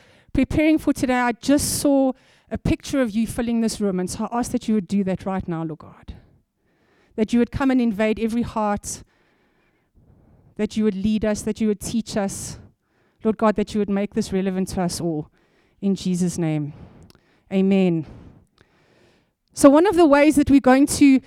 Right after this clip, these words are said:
go about this Abide series is, is thinking about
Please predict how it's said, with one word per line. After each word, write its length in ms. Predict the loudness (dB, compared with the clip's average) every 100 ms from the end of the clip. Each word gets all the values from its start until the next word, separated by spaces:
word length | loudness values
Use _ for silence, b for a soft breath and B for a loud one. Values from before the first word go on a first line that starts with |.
| b b b
go 240 | 6 8
about 340 | 6 4 2 0
this 180 | -2
Abide 480 | -2 0 0 2 0
series 480 | 0 0 2 2 2
is, 260 | 0 -2 -8 b b
is 140 | -4
thinking 440 | -2 0 0 0 0
about 540 | 0 -2 -2 -6 -12